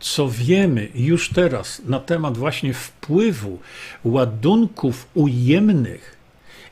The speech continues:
i utle-, dotlenienia organizmu, rozrzedzenia naturalnego krwi i tak dalej, to ja napisałem wprost, że szczególnie, szczególnie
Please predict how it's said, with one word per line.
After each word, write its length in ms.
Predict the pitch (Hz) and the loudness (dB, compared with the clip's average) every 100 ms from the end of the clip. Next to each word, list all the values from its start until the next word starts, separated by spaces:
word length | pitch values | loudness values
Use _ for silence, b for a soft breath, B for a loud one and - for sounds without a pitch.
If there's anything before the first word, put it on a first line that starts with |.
| - | -2
i 320 | 156 151 120 - - - | 2 2 0 -10 -20 -4
utle-, 440 | 214 196 - 165 175 | 2 2 2 0 0
dotlenienia 880 | 127 117 170 170 156 170 196 202 185 | 2 4 4 4 2 4 4 2 0
organizmu, 840 | 170 160 156 165 202 170 117 101 104 | 0 0 2 4 4 4 -2 -6 -4
rozrzedzenia 640 | 131 131 175 165 185 180 | -4 -2 0 0 0 2
naturalnego 720 | 175 175 175 170 175 185 175 | 2 0 0 2 2 2 0
krwi 380 | 170 - 196 190 | -2 -2 -2 0
i 40 | |
tak 180 | 120 123 | -2 0
dalej, 320 | 104 92 113 - B B B - | -2 -4 -6 -8 B B B -8
to 100 | 113 | -6
ja 140 | 123 | -4
napisałem 460 | 139 151 143 175 185 | -4 -4 -2 -2 -2
wprost, 880 | - - 190 262 233 - - - - _ - - _ _ _ - | -6 -6 0 2 2 -4 -16 -20 -20 _ -20 -20 _ _ _ -8
że 160 | 117 156 | -2 -2
szczególnie, 800 | - 170 139 180 190 117 90 87 - - - | 0 0 4 6 6 6 0 -10 -18 -20 -20
szczególnie 1120 | - - - 147 113 139 240 208 120 135 175 | -12 -10 -4 -4 0 6 8 8 6 2 2